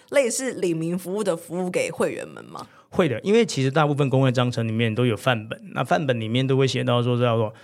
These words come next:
Speaker 2: 会议员意见反映处理。那这个东西简单的讲叫做下情上达啦。
Speaker 1: 嗯。
Speaker 2: 但我个人不喜欢这样的解释，因为我认为工会是一个去阶级化的，所以它其实不，不，不，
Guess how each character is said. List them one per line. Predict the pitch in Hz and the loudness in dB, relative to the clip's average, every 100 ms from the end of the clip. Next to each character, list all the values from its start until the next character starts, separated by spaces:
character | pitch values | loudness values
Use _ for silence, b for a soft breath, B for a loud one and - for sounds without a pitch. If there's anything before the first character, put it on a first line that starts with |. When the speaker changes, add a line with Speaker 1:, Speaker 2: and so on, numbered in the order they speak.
| B B B | B B B
Speaker 2:
会 | - 254 | 2 2
议 | 151 127 120 123 - | 2 0 0 0 2
员 | 123 113 123 139 - | 2 4 2 -4 0
意 | 220 180 | 2 4
见 | 139 190 131 | 4 2 0
反 | 113 120 123 | 0 0 0
映 | 139 | 0
处 | 123 131 117 | 0 0 0
理。 | 107 - _ _ _ b b b b - | 0 -6 _ _ _ b b b b 0
那 | 190 | 2
这 | 202 | 2
个 | 180 | 2
东 | 165 | 2
西 | 160 165 170 165 | 2 2 0 -2
简 | - 120 | -6 -2
单 | 127 151 | 0 2
的 | 143 | 0
讲 | 117 107 | 0 0
叫 | 117 127 | 0 2
做 | 123 | 0
下 | - 165 131 | 2 2 2
情 | - 120 123 | 0 -4 -2
上 | - 147 123 | 0 0 -2
达 | 110 104 113 | -4 -6 -8
啦。 | 120 - - | -10 -12 -6
Speaker 1:
嗯。 | 165 165 | -4 0
Speaker 2:
但 | 165 | 2
我 | 180 | 2
个 | 135 208 | 2 0
人 | 139 | 0
不 | 160 | -2
喜 | - | -2
欢 | 117 120 117 | 0 0 0
这 | |
样 | 123 117 | 0 0
的 | |
解 | 113 135 | -4 -6
释， | 123 - 117 - _ b b b b | -8 -10 -10 -14 _ b b b b
因 | 233 | 4
为 | |
我 | 269 143 | 6 6
认 | 139 185 | 4 4
为 | 147 | 4
工 | 135 160 160 | 4 2 0
会 | 147 165 127 113 | 2 2 2 -2
是 | 117 143 131 117 - | -2 0 2 2 0
一 | 131 | -2
个 | 120 131 117 107 | 0 0 2 0
去 | - - 170 | -2 -2 0
阶 | 127 147 | 2 2
级 | 123 120 | 2 0
化 | 117 123 110 | 2 2 0
的， | - | -4
所 | - 165 | -2 0
以 | |
它 | 160 | 0
其 | - 165 | -2 -2
实 | 131 | -2
不， | 131 160 | -2 -6
不， | 147 - | -8 -12
不， | - | -4